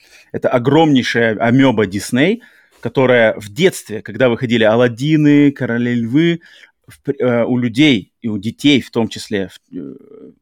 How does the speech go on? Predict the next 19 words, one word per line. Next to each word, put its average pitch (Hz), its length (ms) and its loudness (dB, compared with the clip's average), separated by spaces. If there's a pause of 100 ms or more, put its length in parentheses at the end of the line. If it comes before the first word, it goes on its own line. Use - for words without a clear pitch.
(120)
ассоциировался 113 680 -2
Дисней 110 480 -2
прекрасно 120 540 -4
с - 140 -14
одним 123 340 0
видом 127 300 2
продукта. 101 500 -8
Это 101 180 -6
мультфильмы. 98 680 -6 (320)
Качество 117 480 -4
было 113 260 0
отличное. - 400 -6
Ты - 100 -16
всегда 139 280 0
знал, 113 260 -2
вот 123 260 -2
есть 101 200 -4
бренд 107 300 0
Дисней, 170 540 0